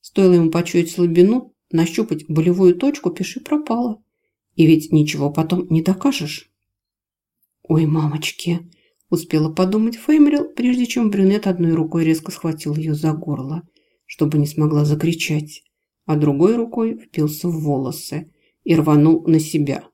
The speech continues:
оттаскивая в сторону от Джевиджа. «Ползи, собачка, ползи!» тихо засмеялся блондин и нападал женщине под зад ногой. Фейм упала на четвереньки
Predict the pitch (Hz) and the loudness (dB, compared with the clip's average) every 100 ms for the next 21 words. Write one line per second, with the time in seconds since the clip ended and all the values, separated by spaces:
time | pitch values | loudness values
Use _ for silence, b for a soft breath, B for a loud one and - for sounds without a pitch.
0 | _ 151 151 143 147 - 156 151 - - | _ -4 -4 -4 -6 -8 -6 -6 -6 -8
1 | 147 156 151 - 147 143 151 131 160 151 | -6 -4 -4 -4 -2 -2 -4 -6 -6 -10
2 | - 175 180 _ _ _ _ _ _ _ | -10 -12 -12 _ _ _ _ _ _ _
3 | _ _ _ _ - 151 147 156 160 160 | _ _ _ _ -2 0 2 4 2 4
4 | 240 202 151 - 143 - _ - 233 180 | 0 0 -2 -4 -10 -10 _ 0 2 2
5 | 147 147 160 196 156 - _ _ _ - | 2 4 6 4 0 -6 _ _ _ -16
6 | - 151 170 - 151 151 151 180 202 220 | -12 -12 -12 -8 -2 -2 -2 -4 -2 -2
7 | 226 302 302 B B - 226 247 - 180 | 4 2 2 B B -4 -2 -2 -2 -2
8 | 160 180 180 160 156 151 - 170 170 156 | 0 -2 0 -2 -2 -4 -4 -4 -2 -2
9 | 147 147 151 151 147 143 151 - _ _ | -2 -4 -2 -2 -2 -6 -6 -10 _ _
10 | _ _ _ _ - 302 320 320 - 277 | _ _ _ _ 2 4 4 2 -2 2
11 | 277 269 269 285 - 247 202 196 190 208 | 4 2 0 -4 -2 2 4 2 0 -8
12 | 220 | -8